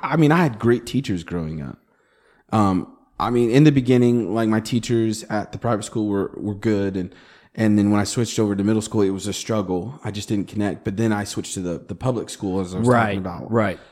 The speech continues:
Speaker 1: uh, the Wednesday night, is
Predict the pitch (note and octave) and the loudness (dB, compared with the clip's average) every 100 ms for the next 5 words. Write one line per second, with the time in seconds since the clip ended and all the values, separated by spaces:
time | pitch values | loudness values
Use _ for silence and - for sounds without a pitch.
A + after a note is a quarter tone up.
0 | - G2 A2 G2 F2+ D#2 G2 A2 G2+ F#2+ | -20 -8 -4 -2 -2 -2 0 2 2 0
1 | F#2 F#2 - - _ G2 G#2 G2 F#2 A2+ | -2 -4 -14 -20 _ -2 0 0 -2 -4
2 | G#2+ F2+ - | -4 -4 -10